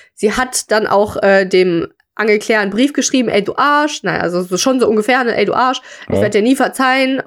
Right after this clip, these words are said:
Speaker 1: Oh, ich weiß, es war nicht gut alles von mir, aber, ähm, du bist scheiße." Und, äh,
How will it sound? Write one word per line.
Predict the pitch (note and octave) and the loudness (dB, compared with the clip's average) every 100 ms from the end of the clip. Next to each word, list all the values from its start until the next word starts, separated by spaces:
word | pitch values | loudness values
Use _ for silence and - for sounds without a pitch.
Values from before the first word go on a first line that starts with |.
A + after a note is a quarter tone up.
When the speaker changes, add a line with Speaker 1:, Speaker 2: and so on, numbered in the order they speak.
| - | -2
Speaker 1:
Oh, | A3 C4+ C4 B3 | 0 2 2 0
ich | A#3 | 0
weiß, | A#3+ B3 - | 0 -2 -4
es | |
war | G#3+ G#3 G#3+ | -2 0 2
nicht | A3 B3 | 0 -4
gut | - C4+ | -4 -4
alles | - C4 - _ _ | 0 -2 -4 _ _
von | - B3+ | -4 -2
mir, | C4+ C4+ B3+ | 2 2 2
aber, | A3+ A#3 A#3 A3+ A3+ G#3 | 2 2 2 4 2 2
ähm, | G#3 G#3 G3+ G3+ | 2 4 2 0
du | G#3+ | -4
bist | G#3 - | -4 -4
scheiße." | C4 B3+ C4 B3+ C4 - - - _ | -2 0 0 0 -2 -14 -18 -20 _
Und, | G#3+ G#3+ G#3 G3+ G3+ - - | 4 4 4 0 -2 -4 0
äh, | F#3 F3+ | 2 2